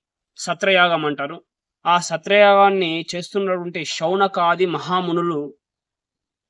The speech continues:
ఆ యాగంలో భాగంగా ఒకరోజు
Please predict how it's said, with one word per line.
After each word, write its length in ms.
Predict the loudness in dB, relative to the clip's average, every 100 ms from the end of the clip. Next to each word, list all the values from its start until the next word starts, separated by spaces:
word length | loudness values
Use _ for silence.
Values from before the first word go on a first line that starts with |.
| _
ఆ 320 | 2 6 6 4
యాగంలో 560 | 4 4 4 4 4 4
భాగంగా 640 | 4 4 2 0 -2 -2 _ _ _ _ _ _ _ _ _ _ -6
ఒకరోజు 760 | 0 4 4 6 4 4 0